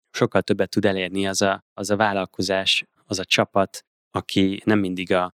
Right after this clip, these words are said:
safe choice-ot választja, hanem mer kockázatokat vállalni. Szokták ezt mondani, hogy, hogy egy nagy, nagy multinál ki tud alakulni olyan légkör, hogyha mindig az ember a, az I B M gépet veszi, akkor, ö, nem rúgják ki a munkahelyről, és akkor mindig a biztonsági játékot játsszuk,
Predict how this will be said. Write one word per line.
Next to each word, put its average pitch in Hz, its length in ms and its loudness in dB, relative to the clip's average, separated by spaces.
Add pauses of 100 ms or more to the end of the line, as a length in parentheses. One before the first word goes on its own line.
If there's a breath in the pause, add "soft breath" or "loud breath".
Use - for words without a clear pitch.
(120)
safe - 360 2
choice-ot 101 420 2
választja, 117 600 2
hanem 107 260 4
mer 98 220 0
kockázatokat 90 800 -2
vállalni. 95 460 -4
Szokták 113 360 0
ezt 107 140 -2
mondani, 107 340 2
hogy, 101 200 2 (100)
hogy 98 160 -2
egy 98 80 2
nagy, 101 320 2
nagy 101 200 2
multinál 104 640 2
ki - 120 -6
tud 98 140 4
alakulni 92 440 2
olyan 90 240 -2
légkör, 110 380 2
hogyha 95 340 0
mindig 95 300 0
az 87 180 -4
ember 87 280 -2
a, 87 240 -6 (100)
az 107 140 -2 (120)
I 95 40 4
B 95 100 -2
M 92 420 -2
gépet 98 380 0
veszi, 113 400 2 (140)
akkor, 95 400 0
ö, 92 220 0 (240)
nem 113 240 2
rúgják 95 320 2
ki - 140 0
a 92 40 6
munkahelyről, 120 840 0 (220)
és - 200 0
akkor 104 200 0
mindig 101 260 2
a 98 40 8
biztonsági 98 680 2
játékot 95 560 0
játsszuk, 127 500 0